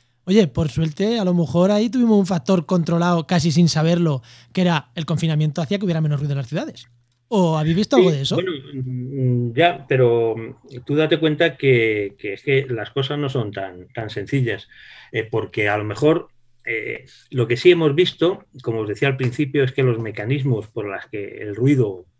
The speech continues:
Speaker 2: eh, afecta son exactamente lo mismo que los mecanismos por los que afecta el, la contaminación química. Es decir, eh, el N O dos, ¿qué hace? Pues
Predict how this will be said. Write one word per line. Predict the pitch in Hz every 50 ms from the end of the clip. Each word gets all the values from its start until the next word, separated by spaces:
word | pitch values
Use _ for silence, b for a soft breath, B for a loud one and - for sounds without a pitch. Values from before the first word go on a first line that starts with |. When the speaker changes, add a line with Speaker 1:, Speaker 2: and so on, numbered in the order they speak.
| _ _
Speaker 2:
eh, | 104 98 98 - - - _ b b b b b b b b b b
afecta | - 123 - - 151 131 - - 131 139 156 - _ _ _ _
son | - - 127 113 110 101
exactamente | 98 - - - 156 131 - 151 143 147 143 131 123 110
lo | 110 107
mismo | 120 156 165 143 143 151 185 202 202 B B B B B B
que | - 123 113
los | 110 101
mecanismos | 107 107 101 98 98 98 107 110 113 123 127 131 131
por | - - 123 117 107 110
los | 107 104 104 98 -
que | - _ - 110 104 101 101 98 95 95 95 - B B B B B B B B
afecta | - 113 113 - 120 104 - - - - 120 120 117
el, | 107 101 98 98 95 95 92 90 90 90 87 87 - _ _ -
la | 110 117
contaminación | 117 117 104 107 101 104 101 98 - 113 104 101
química. | - 127 123 110 - - - - _ b b b b b b _
Es | -
decir, | - - - - 104 98 92 _ b b b b b b
eh, | - - - - - - - 113 107 104
el | 107 113
N | 127 131 131 127
O | 127
dos, | 127 147 175 196 190 -
¿qué | - - 123 104
hace? | 95 80 - - 98 - - _ _ _ _ _ _ _ _ _ _ _ _
Pues | _ 104 -